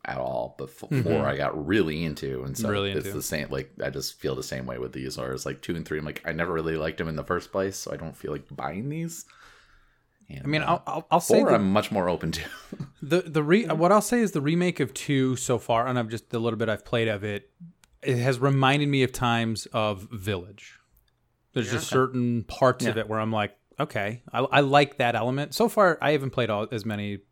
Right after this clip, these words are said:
Speaker 2: Resident Evil games as you guys, but so far, Village has been by far my favorite. I,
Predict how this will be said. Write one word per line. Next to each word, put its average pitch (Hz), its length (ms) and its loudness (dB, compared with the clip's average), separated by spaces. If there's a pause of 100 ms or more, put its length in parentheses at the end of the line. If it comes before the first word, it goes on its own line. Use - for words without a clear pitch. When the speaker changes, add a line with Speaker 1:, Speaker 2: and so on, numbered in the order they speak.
(140)
Speaker 2:
Resident 104 280 -2
Evil 101 140 -6
games 95 220 -8
as 92 100 -10
you 127 140 0
guys, 98 180 -2
but 117 200 -8
so 180 140 2
far, 135 220 4
Village 120 400 4
has 104 100 -6
been 101 360 -4
by 107 160 2
far 107 280 0
my 101 160 -4
favorite. 98 480 -8 (300)
I, 156 120 2